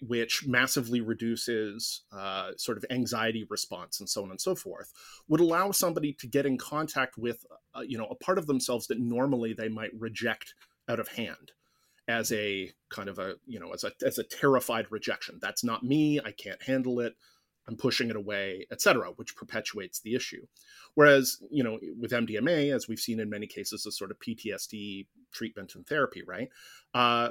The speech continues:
people's anxiety can be dropped to a place that they can empathically connect with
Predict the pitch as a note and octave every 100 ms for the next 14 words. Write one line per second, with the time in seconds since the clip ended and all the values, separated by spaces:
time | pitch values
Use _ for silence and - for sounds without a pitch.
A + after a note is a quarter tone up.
0 | - - D3 D#3+ - C#3+ C3 C3 D3+ G3+
1 | - D#3+ D#3+ D#3+ D#3 - D#3 - D3 -
2 | B2+ B2 A#2+ A2+ A2 - _ _ _ _
3 | - B2+ B2+ - C#3 C#3 - B2 A2+ B2+
4 | D#3 A2 - - _ A2 G#2 -